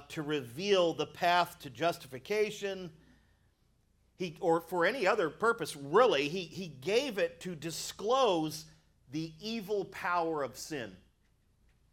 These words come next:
That's why the law exists. It was given because of transgressions, and it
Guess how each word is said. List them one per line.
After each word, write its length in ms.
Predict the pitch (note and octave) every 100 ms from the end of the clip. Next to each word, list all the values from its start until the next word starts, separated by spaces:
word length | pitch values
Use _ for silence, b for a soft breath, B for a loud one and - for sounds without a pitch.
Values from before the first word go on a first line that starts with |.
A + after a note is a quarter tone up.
| _ _
That's 280 | F3+ G#3+ A3
why 240 | G3 F#3+
the 100 | E3+
law 300 | D#3 D3+ D3
exists. 580 | C3+ A#2+ A#2 A#2+ - -
It 100 | D3
was 160 | B2+ A#2+
given 360 | A#2+ G3+ G#3
because 360 | E3 D3+ F3+ D#3+
of 140 | C#3+
transgressions, 960 | - E3 D3 B2+ F3 G#3 A3 G#3+ G#3+ - b b b b b
and 140 | D3
it 160 | D3